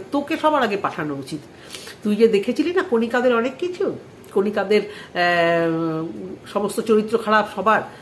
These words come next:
তো তোকে সবার আগে মঙ্গল গ্রহে লাথ মেরে তাড়ানো উচিত, বুঝতে পেরেছিস? পিছন ঘুরবি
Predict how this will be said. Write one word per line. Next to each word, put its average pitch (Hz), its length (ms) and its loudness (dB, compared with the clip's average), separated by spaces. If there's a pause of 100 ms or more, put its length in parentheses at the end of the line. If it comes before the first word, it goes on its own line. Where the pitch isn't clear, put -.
(200)
তো 165 140 -10
তোকে 247 220 0
সবার 262 300 0
আগে 262 340 0 (260)
মঙ্গল 240 320 4
গ্রহে 208 200 2
লাথ 190 360 0
মেরে 196 140 0
তাড়ানো 156 340 -2
উচিত, 139 300 -8 (500)
বুঝতে 208 160 -6
পেরেছিস? 349 300 -2 (120)
পিছন 214 260 0
ঘুরবি 247 460 2